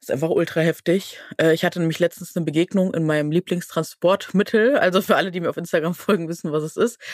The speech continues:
Da saß nämlich eine Person drinne, die hat rumgehustet und meint so, „Oh, ich bin ja so froh, dass wir keine Maske mehr tragen müssen.“ Und dann meinte ich so, „Äh, und Sie sind gerade krank?“ „Ja, ja, ich muss ja krank zur Arbeit.“ Und ich so, „Bitte?“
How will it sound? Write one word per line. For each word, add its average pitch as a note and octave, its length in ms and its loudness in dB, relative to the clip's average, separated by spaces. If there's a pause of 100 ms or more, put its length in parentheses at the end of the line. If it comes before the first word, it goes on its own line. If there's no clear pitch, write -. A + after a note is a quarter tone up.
(140)
Da D#3+ 160 2
saß F3+ 220 0
nämlich F3 160 0
eine E3+ 80 0
Person F#3 420 2
drinne, A3 440 2 (420)
die F#3+ 40 6
hat F3+ 80 2
rumgehustet A3 760 4
und F#3+ 100 2
meint F#3+ 180 2
so, - 220 0
„Oh, F#3 140 2
ich - 100 0
bin F#3+ 160 0
ja F3+ 120 -4
so G3+ 180 0
froh, F#3 200 0
dass E3+ 180 -2
wir F3 60 4
keine F3 280 -2
Maske F3+ 320 0
mehr D#3+ 160 0
tragen E3+ 320 0
müssen.“ G#3 480 4 (360)
Und F#3 240 2
dann F3+ 380 2 (240)
meinte F#3+ 240 2
ich - 140 -4
so, F3 360 4
„Äh, D3 420 4
und E3 160 -2
Sie E3+ 100 -4
sind G#3+ 200 2
gerade D3 280 0
krank?“ F#3 520 -2 (220)
„Ja, D4 160 4
ja, C#4+ 220 2
ich B3+ 140 -2
muss D4+ 180 2
ja B3 80 4
krank D4 320 -4
zur - 120 0
Arbeit.“ A#3+ 460 2
Und G#3+ 180 0
ich G#3 140 0
so, F3 260 2 (280)
„Bitte?“ A#3+ 200 0